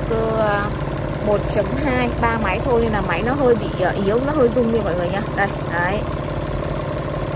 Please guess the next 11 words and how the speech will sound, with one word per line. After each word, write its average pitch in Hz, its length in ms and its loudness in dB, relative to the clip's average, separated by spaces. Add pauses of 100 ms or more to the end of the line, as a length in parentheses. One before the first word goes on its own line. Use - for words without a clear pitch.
(920)
Đấy 190 120 2
là 233 80 0
cái, 175 240 0
à, 208 300 0
nhược 208 200 2
điểm 185 160 4 (100)
của 175 100 0
cái 202 140 0
dòng 220 140 -2
xe - 280 -2 (120)
Charger. 233 380 2